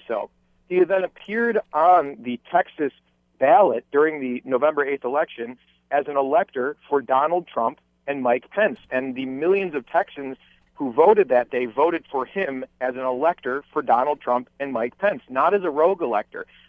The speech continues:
So it's really deceptive what he's trying to do and what other electors, frankly, on the Democratic side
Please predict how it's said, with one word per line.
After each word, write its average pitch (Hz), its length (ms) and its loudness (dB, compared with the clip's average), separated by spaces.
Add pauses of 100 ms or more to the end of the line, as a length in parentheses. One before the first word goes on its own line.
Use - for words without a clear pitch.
(160)
So 185 140 4
it's 160 140 -4
really 220 260 2
deceptive 131 720 -2 (280)
what 135 140 -4
he's 175 320 -6
trying 151 260 0
to 131 60 -6
do 143 200 0
and 156 140 -2
what 156 140 2
other 180 260 2
electors, 131 400 -2 (100)
frankly, 131 400 -2
on 120 140 2
the 110 40 -6
Democratic 135 560 -4
side 123 240 -2